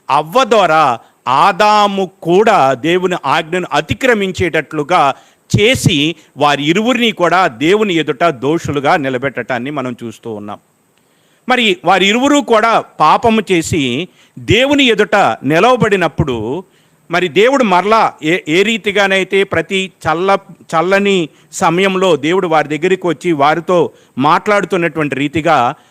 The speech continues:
ఆదాముతో మాట్లాడటానికి, ఆదాము దగ్గరకు వచ్చినప్పుడు,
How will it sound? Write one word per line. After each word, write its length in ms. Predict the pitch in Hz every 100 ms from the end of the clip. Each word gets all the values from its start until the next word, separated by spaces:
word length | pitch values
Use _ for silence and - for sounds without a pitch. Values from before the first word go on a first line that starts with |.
| _ -
ఆదాముతో 680 | 160 220 254 247 247 247 233
మాట్లాడటానికి, 1300 | 143 160 214 - 226 226 226 208 202 202 220 185 104 143
ఆదాము 500 | 170 202 220 220 220
దగ్గరకు 600 | 165 160 160 208 208 202
వచ్చినప్పుడు, 1200 | 143 156 - 196 180 170 - 185 175 185 156 196